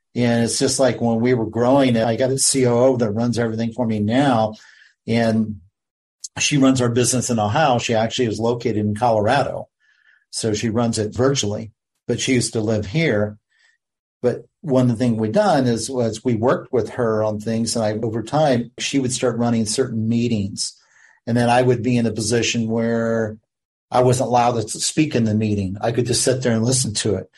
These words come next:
And we put constraints on that. Then eventually removing me from that meeting. So these are the things you have to look at. And that's the only way truly you can build this business up to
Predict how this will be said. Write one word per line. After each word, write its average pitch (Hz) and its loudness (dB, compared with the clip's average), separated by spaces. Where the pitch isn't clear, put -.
And 120 0
we 117 -2
put 135 -2
constraints 123 -2
on 120 0
that. 120 2
Then 135 2
eventually 127 2
removing 131 4
me 113 2
from 107 -2
that 104 0
meeting. 98 -6
So 131 0
these 156 2
are 165 0
the 131 0
things 131 0
you 120 -2
have 117 -2
to - -6
look 107 -2
at. 107 -2
And 127 -4
that's 139 -2
the 165 2
only 151 2
way 113 0
truly 127 2
you 110 -4
can 110 -4
build 127 2
this 127 0
business 117 -2
up 113 -2
to 104 -8